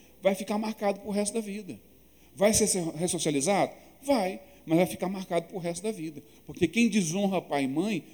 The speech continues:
não tem vida o quê? Longa. Tá joia? Isso é bíblico. Isso tá na Bíblia. Só que o que, que adianta o pai e a mãe te orientar? O que, que adianta? Você tem um instrutor. Então você tem lá um pastor que te orienta.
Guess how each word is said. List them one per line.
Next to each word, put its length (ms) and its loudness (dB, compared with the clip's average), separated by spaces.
não 200 4
tem 220 4
vida 240 2
o 20 -2
quê? 440 2
Longa. 600 -6
Tá 80 -16
joia? 420 0
Isso 240 0
é 100 -2
bíblico. 720 -2
Isso 200 -6
tá 120 -4
na 140 -8
Bíblia. 460 -10
Só 240 8
que 180 2
o 80 -4
que, 140 -6
que 80 -4
adianta 600 2
o 140 -4
pai 240 4
e 40 6
a 60 6
mãe 400 2
te 120 6
orientar? 640 4
O 20 -20
que, 140 2
que 80 -4
adianta? 580 2
Você 200 4
tem 140 2
um 80 8
instrutor. 720 6
Então 160 2
você 160 2
tem 240 -2
lá 200 -2
um 120 -4
pastor 520 0
que 60 -10
te 120 0
orienta. 560 -4